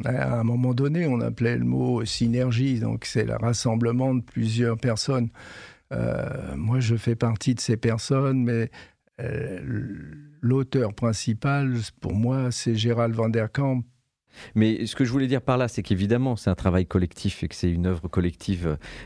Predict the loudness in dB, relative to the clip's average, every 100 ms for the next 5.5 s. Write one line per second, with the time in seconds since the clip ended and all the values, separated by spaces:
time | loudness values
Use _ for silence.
0 | 0 2 2 0 -2 0 0 -2 -10 -20
1 | -14 -12 -4 0 0 0 -2 0 0 0
2 | -2 0 -2 0 -2 -4 -4 -2 -2 0
3 | -2 0 0 0 -2 -12 -20 -6 0 0
4 | 0 -2 -4 -6 -10 -14 -12 0 0 2
5 | 0 -2 -4 -4